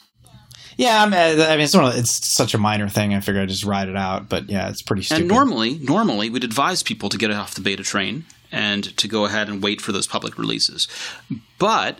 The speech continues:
Speaker 1: Yeah, that's what
Speaker 2: but
Speaker 1: I did.
Speaker 2: there is a reason why you might wanna stay on that beta train.
Speaker 1: Right.
Speaker 2: I wrote a story about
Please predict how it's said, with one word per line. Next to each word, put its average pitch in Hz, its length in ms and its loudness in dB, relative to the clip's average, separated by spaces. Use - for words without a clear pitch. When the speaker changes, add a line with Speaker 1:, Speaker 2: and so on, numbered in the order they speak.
Speaker 1:
Yeah, 143 180 0
that's 117 140 -4
what 95 60 0
Speaker 2:
but - 120 6
Speaker 1:
I - 120 2
did. 113 100 -4
Speaker 2:
there 151 160 4
is 120 240 2
a 123 60 -2
reason 120 500 2
why 101 280 0
you 113 200 -2
might 107 260 -2
wanna 107 200 -2
stay 110 220 0
on 185 140 0
that 135 180 -2
beta 98 180 -6
train. - 320 -8
Speaker 1:
Right. 101 320 -4
Speaker 2:
I 123 140 0
wrote 139 160 2
a 104 40 2
story - 420 -2
about 104 460 -2